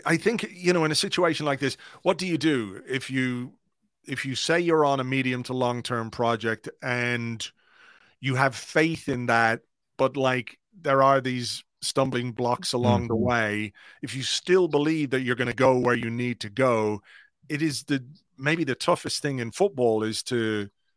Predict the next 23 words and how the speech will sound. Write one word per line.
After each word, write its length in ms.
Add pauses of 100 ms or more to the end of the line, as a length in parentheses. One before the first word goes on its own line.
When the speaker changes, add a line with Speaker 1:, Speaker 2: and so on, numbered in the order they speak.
(440)
Speaker 1:
is 220
to 160
just 260
stick, 380 (180)
uh, 80
stick 340
rather 320
than 160
twist, 480
because 240
football 380
clubs 440 (140)
twist 380
all 160
the 80
time. 400 (720)
Fan 360
pressure, 840 (340)
media 380
pressure, 440
whatever 440
it 80
is, 520